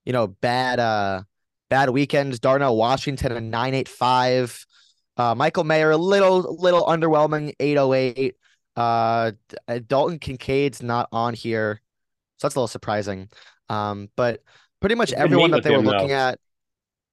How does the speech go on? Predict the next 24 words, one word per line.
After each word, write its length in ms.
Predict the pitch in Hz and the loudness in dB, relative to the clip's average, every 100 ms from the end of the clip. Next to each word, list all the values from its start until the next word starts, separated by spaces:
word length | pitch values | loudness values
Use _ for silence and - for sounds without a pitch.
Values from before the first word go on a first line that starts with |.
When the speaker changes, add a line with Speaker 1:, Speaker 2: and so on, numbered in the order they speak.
| _ | _
Speaker 1:
they, 80 | 131 | 0
Speaker 2:
They 60 | 113 | 2
Speaker 1:
they 60 | 139 | 2
Speaker 2:
met 80 | |
Speaker 1:
did 120 | 165 151 | 2 2
meet 120 | 151 | 0
with 120 | 139 | 0
him. 240 | 147 135 - - - | 0 -2 -6 -12 -4
Speaker 2:
Yeah. 320 | 117 113 127 | 0 2 2
Speaker 1:
Uh, 40 | |
Michael 360 | 127 151 170 180 | 2 0 0 0
Mayer's 400 | 147 147 147 - | 0 0 0 -4
probably 520 | - 127 131 135 135 | -4 -2 0 0 0
the 100 | 120 | -2
guy. 320 | 104 117 120 | -2 0 0
There's 160 | 123 123 | 0 -2
a 40 | |
guy 140 | 127 202 | -2 -4
from 160 | 143 | -4
Iowa. 280 | 113 123 113 | -4 0 0
I 100 | 101 | -2
forgot 200 | 110 123 | -2 -4
his 120 | 104 | -4
name. 320 | 104 104 98 | -6 -6 -6